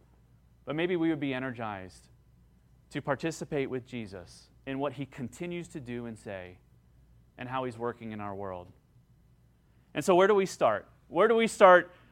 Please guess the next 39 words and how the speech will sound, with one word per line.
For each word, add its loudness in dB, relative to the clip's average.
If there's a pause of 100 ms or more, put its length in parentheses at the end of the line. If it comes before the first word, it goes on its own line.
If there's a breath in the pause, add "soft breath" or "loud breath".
(600 soft breath)
learning 8
how 4
to 2
be 0
a -2
faithful 4
witness? -2 (480)
If 0
you 6
want 6
to 2
be 2
a 8
faithful 2
witness, -2
where 2
should -4
you -6
start? 0
Where 4
do 4
we 2
start? 4 (220 loud breath)
Do 2
we 8
start 10
with 4
an 0
evangelism 0
class? -4 (120)
You -8
know, -4
maybe -4
we -2
do -4
a -2
seven-week -6
evangelism -6
class. -4